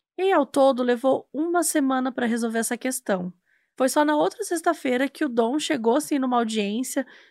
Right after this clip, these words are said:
soltando os cachorros e falou assim, "Gente, é um absurdo o que isso tá acontecendo. É, não pode rolar", e, sabe?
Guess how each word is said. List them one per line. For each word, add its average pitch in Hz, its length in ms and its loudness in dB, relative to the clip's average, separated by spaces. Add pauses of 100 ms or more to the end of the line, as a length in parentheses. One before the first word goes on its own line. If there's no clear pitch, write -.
soltando 330 720 0
os 440 120 -2
cachorros 277 800 0
e 285 100 0
falou 302 280 -2
assim, 302 320 -2
"Gente, 240 320 -4
é 233 60 -2
um 233 60 -2
absurdo 277 560 -4
o - 20 -4
que - 60 -16
isso - 100 -14
tá 269 80 -2
acontecendo. 226 880 -4 (600)
É, 208 600 0
não 220 220 -4
pode 262 400 2
rolar", 226 720 2
e, 214 60 -2
sabe? 208 360 -2